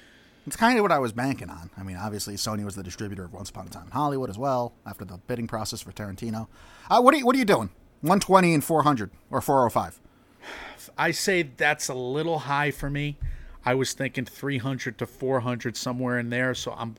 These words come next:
Speaker 2: gonna go under on four oh five to stick to my copy that I wrote, you know, before.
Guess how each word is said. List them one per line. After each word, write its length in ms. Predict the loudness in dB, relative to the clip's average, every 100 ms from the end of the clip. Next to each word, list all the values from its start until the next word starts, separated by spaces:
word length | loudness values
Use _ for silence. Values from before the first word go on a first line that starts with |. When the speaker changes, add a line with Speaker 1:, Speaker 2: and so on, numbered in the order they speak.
| -6
Speaker 2:
gonna 280 | -4 -2 -2
go 280 | -2 -2 -2
under 540 | -4 -2 0 0 0 -4 _ -20 -20 _ _ -6
on 140 | -4
four 300 | -4 0 2
oh 100 | 2
five 460 | 0 -2 0 -2 -4
to 100 | -8
stick 280 | -8 -8 -6
to 80 | -6
my 180 | -4 -6
copy 400 | -4 -4 -4 -4
that 140 | -2 -2
I 60 |
wrote, 320 | 0 0 -2 -6 -20 -20 -20 -20 -20 -20 -20 -20 -20 -16
you 120 | -8 -6
know, 220 | -6 -6
before. 480 | -8 -6 -2 -2 -2